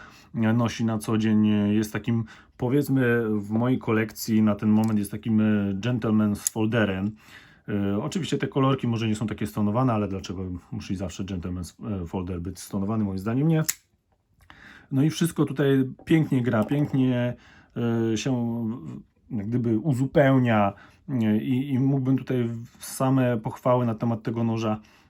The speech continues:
e, wygłaszać, e, no, gdyby nie cena. No i owszem, e, gdyby ten nóż był idealnie wykonany, a nie jest, tak, bo mamy pewne tutaj mankamenty, jak to wystające logo, jak ten listek, e, śliski.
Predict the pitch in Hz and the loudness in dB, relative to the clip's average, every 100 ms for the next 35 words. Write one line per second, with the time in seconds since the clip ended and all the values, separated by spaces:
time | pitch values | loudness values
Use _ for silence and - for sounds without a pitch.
0 | _ 127 117 107 104 120 123 127 - 131 | _ -4 -2 0 0 -2 0 -2 0 -2
1 | 120 - 127 117 117 113 120 139 123 127 | -2 -4 -2 0 0 0 2 2 2 2
2 | 123 117 113 107 120 110 82 - - - | 4 2 2 0 2 2 0 -6 -20 -20
3 | - _ - 139 175 185 170 _ - 156 | -20 _ 0 2 4 2 -6 _ -2 -2
4 | - 117 113 113 95 - - 113 139 151 | 0 0 0 0 -2 -6 -4 0 0 6
5 | 160 160 131 131 151 127 147 151 139 117 | 8 8 6 0 0 2 6 6 6 2
6 | 104 - 104 95 90 82 90 _ - 104 | -2 -4 -6 -4 -6 -8 -14 _ -12 0
7 | 175 214 170 107 82 - 101 104 110 117 | 6 8 8 4 0 -8 -6 -4 -4 0
8 | 107 120 123 123 127 127 123 131 127 120 | 0 2 0 0 0 0 -2 -4 -6 -4
9 | 120 127 127 - 127 120 120 120 - 143 | -2 0 -2 -4 -2 0 0 -2 -4 -4
10 | 123 131 131 131 127 139 147 127 104 - | 0 2 2 2 2 2 2 0 -4 -4
11 | 104 110 - 117 123 - 139 - _ _ | -6 -6 -4 -2 -2 -2 -4 -6 _ _
12 | 113 123 143 127 113 98 117 113 120 135 | -4 0 0 0 -2 -4 -4 -2 0 -2
13 | 127 127 110 131 120 110 - 113 - 113 | -4 -8 -4 -4 -2 -2 -2 -4 -4 -6